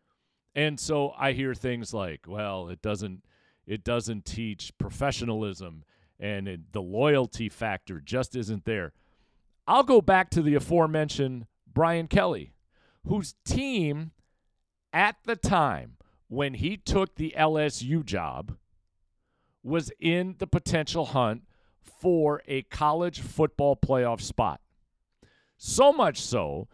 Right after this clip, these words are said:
that the College Football Playoff Committee had to come out and essentially say, "One of the criteria we're gonna look at is if Notre Dame is going to be considered, the fact that their coach left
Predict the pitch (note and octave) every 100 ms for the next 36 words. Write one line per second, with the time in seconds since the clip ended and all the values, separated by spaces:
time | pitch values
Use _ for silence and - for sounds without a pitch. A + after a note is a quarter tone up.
0 | _ _ - F3 F3+ - F#3 G#3+ A#3+ -
1 | - A#3+ - F3+ - F#3+ F#3 F3+ - D3+
2 | C#3 F#3+ G3+ B2 A2+ - _ - E3 G#3
3 | - - F3+ F#3 F3+ D#3 D3 - D#3 -
4 | G3+ G3+ F3 D3 - G3+ G3+ D#3 - _
5 | _ - A3 C#4 A#3+ G#3 F#3+ - G3+ G3
6 | E3+ F3+ E3 C#3 G3 A3 G#3+ G#3 G#3 _
7 | _ _ _ _ D#3 D#3+ C#3 D#3+ C#3+ C#3+
8 | G3+ G#3+ F#3+ F3 F3+ A#2+ G#2 A2+ - _
9 | _ _ _ - C#3+ A2+ C#3 D#3+ F#3+ F#3+
10 | F#3 F#3 - E3 G3 F#3+ A#2+ G2 - _
11 | _ - C3 F#3+ F#3+ G3+ F3+ F3 D#3+ -
12 | G#3+ A#3+ - - B2 C#3 A3 F#3 B2 -